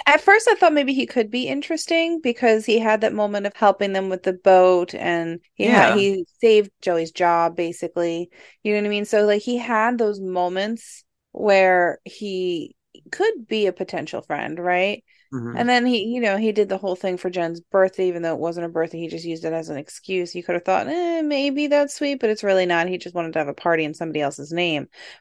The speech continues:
Speaker 1: But, like, I feel like now he's at that point where he's just, like, I don't know what's redeeming about him. You know what I mean?
Speaker 2: Nothing.
Speaker 1: Like, we, we had a taste of it. Like, there might have been some kind of redemption, but in reality, he's just,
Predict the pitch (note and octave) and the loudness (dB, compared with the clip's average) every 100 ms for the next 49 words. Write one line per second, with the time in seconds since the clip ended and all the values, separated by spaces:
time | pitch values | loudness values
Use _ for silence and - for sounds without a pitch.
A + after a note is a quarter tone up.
0 | _ G3+ G3+ F#3+ G3+ B3+ B3+ A#3+ G#3 - | _ 6 8 8 6 4 4 6 4 0
1 | E3+ F3+ F#3+ G#3 B3 B3 A3 G#3 G3 F#3 | -4 0 2 2 0 -2 -4 -2 -2 -4
2 | E3+ F#3+ F#3 E3 F3+ F3 F3+ F3+ - - | -4 -4 -4 -4 -6 -6 -4 -4 -6 -20
3 | _ _ F#3+ F#3+ F#3+ G#3 G#3 G#3 G3 F#3 | _ _ -2 2 4 4 0 0 -2 -4
4 | F3+ F3 G3 D#4 C#4 E3 D#3+ E3 E3 E3 | -6 -4 -4 -2 -4 -2 -2 -2 -4 -8
5 | F3 C3 C#3 - A2 A3 G#3 G3+ G3+ G#3+ | -2 0 0 0 0 0 -2 -6 -8 0
6 | B3 B3+ A#3 - A#3 B3+ C4 F#3+ F3 F3 | 2 2 0 0 -2 0 -2 0 2 0
7 | - _ F#3+ F#3 G3 G3+ G3+ A3 G#3+ G3 | -4 _ -14 -8 -6 -2 0 -2 -4 -6
8 | F3+ F3+ F#3 F3 E3+ E3+ E3 D#3+ - D#3 | -6 -8 -4 -4 -4 -4 -4 -4 -8 -10
9 | E3 F3 E3+ F3 F3 F3+ G3+ G3+ F3 E3 | -8 -6 -6 -6 -8 -6 -4 -4 -4 -6
10 | F3+ F3+ F3+ F3+ E3+ - | -8 -10 -8 -6 -6 -12